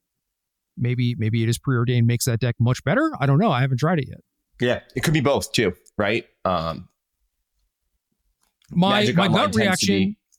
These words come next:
Speaker 2: Oh,
Speaker 1: my
Speaker 2: go
Speaker 1: gut
Speaker 2: ahead.
Speaker 1: reaction was that Consider was better, but I don't know.
Speaker 2: Yeah, I, I think that the sorcery aspect actually is a pretty big upside, which is something that at least I overlooked a little bit at first, um,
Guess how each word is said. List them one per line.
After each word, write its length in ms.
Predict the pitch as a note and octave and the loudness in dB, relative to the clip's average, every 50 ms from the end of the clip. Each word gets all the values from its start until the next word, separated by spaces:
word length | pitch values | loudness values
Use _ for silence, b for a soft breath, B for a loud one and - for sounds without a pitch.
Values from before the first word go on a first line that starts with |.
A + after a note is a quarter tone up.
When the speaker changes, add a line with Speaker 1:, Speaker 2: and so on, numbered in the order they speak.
| _ _ _ - | _ _ _ -4
Speaker 2:
Oh, 80 | G#2 G2 | -2 0
Speaker 1:
my 60 | F3+ | 0
Speaker 2:
go 40 | D#3+ | 2
Speaker 1:
gut 80 | - | 0
Speaker 2:
ahead. 100 | D4+ - | 0 0
Speaker 1:
reaction 320 | C4 A#3 G#3+ - G#3+ G3+ F3 | 0 -2 0 0 2 2 2
was 120 | E3 D#3 | 2 2
that 120 | F3+ E3+ - | 0 0 0
Consider 320 | F#3 D#3+ - G#3 G3 F3+ | 0 0 2 2 0 2
was 140 | D#3 C#3+ A#2+ | 2 0 0
better, 320 | B2+ G3 G#3+ D#3 B2 A#2+ | 0 0 0 -2 -2 -6
but 420 | B2+ A#2 B2+ C#3+ C#3+ C3+ C3 C3+ F#3 - _ _ _ _ _ _ - | -6 -4 -2 -2 -2 -2 -2 -4 -6 -10 _ _ _ _ _ _ -12
I 120 | A#2 A2+ C3+ | -8 -6 -4
don't 100 | D#3 E3 | -2 -2
know. 100 | F3+ D3 - _ _ _ _ _ _ _ B B B B B B B B B B B _ _ _ _ - | -2 -4 -6 _ _ _ _ _ _ _ B B B B B B B B B B B _ _ _ _ -2
Speaker 2:
Yeah, 300 | B2+ D#3 D#3 A#2+ - - - _ - | 0 0 0 0 -2 -4 -6 _ -4
I, 120 | C3 C3+ - - - - - - _ _ _ _ _ _ B B B B B B _ - - _ _ _ - | -4 -4 -4 -10 -18 -20 -20 -20 _ _ _ _ _ _ B B B B B B _ -20 -20 _ _ _ -6
I 120 | A#2+ B2+ | -4 -2
think 240 | B2 D#3 D#3+ C3+ - | 0 0 -2 0 0
that 320 | - C#3 C3+ C3 - - | 0 2 2 0 0 -2
the 100 | - A#2 | -2 -2
sorcery 760 | A2+ - - - A#2+ A#2 A2+ G#2+ - - A#2 A#2+ A#2+ A#2+ A2 | -2 0 0 0 0 0 0 0 -2 -2 0 0 0 0 0
aspect 680 | - G#2 A2 A2 - - - B2 B2 A2+ - - - - - - | 0 0 0 -2 -2 -2 -2 -2 -2 -4 -6 -8 -10 -8 -6 -6
actually 460 | G2 G2 F#2+ - - - G#2 G#2 G#2 | -6 -6 -4 -4 -4 -2 -2 0 0
is 140 | G2+ G2 F#2 | 0 -2 -2
a 80 | G2 F#2+ | -4 -4
pretty 240 | - - G#2+ G2 G2 | -4 -4 -4 -2 -2
big 200 | G2 G2 F2 - | -2 -4 -4 -4
upside, 640 | - D#2 E2 - - - A2 G#2 G#2 A2 A2+ A2+ A2+ A2+ A2+ - | -6 -8 -6 -4 -4 -2 -2 -2 0 -2 -2 -4 -6 -8 -14 -10
which 260 | - F#3 G3 F#3+ - - | -6 -4 -4 -4 -2 -2
is 380 | G3 F#3 - - - - - - - - | -2 -2 -2 -2 -2 -4 -6 -10 -14 -10
something 300 | - - A2 F#2+ F#2 G2+ F#2+ | -6 -4 -4 -2 -2 -2 -2
that 100 | F#2 F2+ | -2 -2
at 80 | - | -2
least 220 | - F#2+ F#2 - - - | -4 -4 -4 -4 -4 -4
I 160 | F2 F2 F2 | -4 -2 -2
overlooked 520 | F#2 F#2+ E2 F2 E2 F2+ F#2+ - _ - - | -2 -2 -2 -2 -2 -4 -4 -6 _ -8 -6
a 40 | - | -4
little 180 | G#2+ G#2+ G#2 F#2+ | -2 -2 0 0
bit 100 | G2+ G#2 | -2 -2
at 140 | G#2 - - | -2 -4 -4
first, 460 | - F#2+ G#2 A2+ A#2+ - - - - _ _ _ _ _ _ _ _ _ _ _ _ _ _ _ _ _ | -4 -2 -2 -2 -2 -4 -6 -8 -14 _ _ _ _ _ _ _ _ _ _ _ _ _ _ _ _ _
um, 440 | - F2+ E2 E2 E2 D#2 D2+ D2+ - | -4 -2 -2 -2 -2 -4 -6 -8 -12